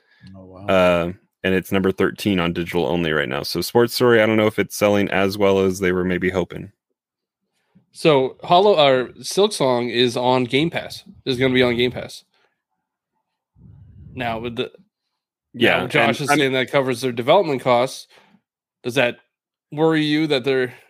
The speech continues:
Speaker 3: gonna
Speaker 2: Well, no, like I said,
Speaker 3: slack?
Speaker 2: it, the, the Game Pass thing, it fluctuates game to game, and it depends on the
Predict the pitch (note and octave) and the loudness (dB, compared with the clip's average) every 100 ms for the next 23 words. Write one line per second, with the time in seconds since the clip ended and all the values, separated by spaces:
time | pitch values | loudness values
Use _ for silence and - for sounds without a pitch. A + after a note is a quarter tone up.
0 | _ _ C#3 B2+ C3 A#2+ _ _ _ _ | _ _ -6 -4 -6 -8 _ _ _ _
1 | - G3+ G#3+ C3+ - - A3 E3+ C#3 F3 | -4 0 0 -2 -16 -6 2 4 4 2
2 | - E3+ - C3 C#3 D#3 C#3+ C#3 _ _ | 2 0 2 2 4 2 -2 -12 _ _
3 | _ - D3+ D#3+ D3 C3+ C3 C3+ D3+ C3+ | _ -18 -2 2 4 4 2 0 2 2
4 | C3+ C3+ G3+ A3 F#3+ D#3+ - E3 D3 C#3 | 0 0 0 2 0 -2 -2 0 0 -2
5 | - C3+ - - - E3 - C#3 A#2 G#2+ | -4 -4 -4 -10 -4 -2 0 2 2 2
6 | - - - - _ _ _ - - - | -6 -12 -18 -20 _ _ _ -20 -20 -20
7 | _ _ - - B2 G#2+ F#2 F2+ C#2 G#2 | _ _ -18 0 2 2 0 -4 -4 -8
8 | A2 G#2+ G2+ F#2+ A2+ G#2+ A#2 A2+ G#2+ G2+ | -10 -2 0 0 -2 -2 0 2 2 2
9 | F#2+ F2+ | 2 0